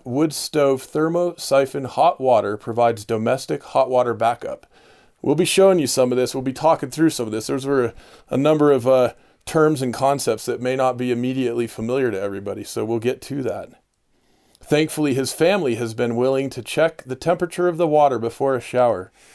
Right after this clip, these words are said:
And if it's been cloudy, a fire needs to be lit. <laughs> Much of the work Nick employs comes out of feasibility studies, mentorships, and solar installations done throughout the valley,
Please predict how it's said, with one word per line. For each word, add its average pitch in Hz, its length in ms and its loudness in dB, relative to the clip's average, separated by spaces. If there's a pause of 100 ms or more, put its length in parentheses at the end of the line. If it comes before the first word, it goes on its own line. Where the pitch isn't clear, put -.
(640)
And 131 320 4
if 139 140 2
it's 180 160 4
been 185 220 4
cloudy, 143 400 4
a 110 80 0
fire 143 360 4
needs 135 300 -2
to 135 100 -6
be 117 160 -2
lit. 117 460 -2 (460)
<laughs> - 440 -18
Much 175 260 4
of 185 100 6
the 175 100 8
work 156 280 4
Nick 147 220 0
employs 135 560 2
comes 131 300 -4
out 127 160 4
of 113 100 -4
feasibility 139 560 -2
studies, 135 440 -2
mentorships, 131 800 -2
and 143 300 -4
solar 139 320 2
installations 110 800 -4
done 123 220 0
throughout 131 300 0
the 147 80 -4
valley, 110 420 0